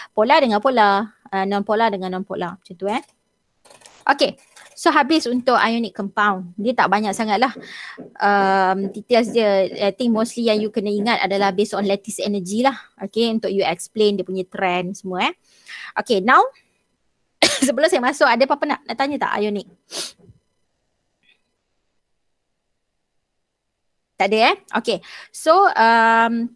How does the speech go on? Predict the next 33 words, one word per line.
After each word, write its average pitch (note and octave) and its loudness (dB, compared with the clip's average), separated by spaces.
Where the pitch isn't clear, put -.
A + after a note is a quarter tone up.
tanpa A#3+ -2
kita - -18
lengahkan A#3 0
lah. A3+ 2
Kalau A3 4
tengok, C4+ 6
eh, A#3 4
three B3 -4
point A#3+ 0
three, A#3 -4
tengok G#3+ -2
tiba-tiba G#3 -4
banyak. G3+ 0
You A3 2
should A#3 -2
be A3 2
able A3+ 4
to A#3+ 0
apa A3+ 0
tu A3 -2
ada G#3 -2
banyak. F#3 -4
Ah, F3+ -2
ni A#3+ -2
baru A3+ 2
three A3+ -4
point A3 0
three. B3 -4
Ah, G3+ -6
kita G#3+ -4
ada G#3 -2
three G#3+ -8
point G3+ -4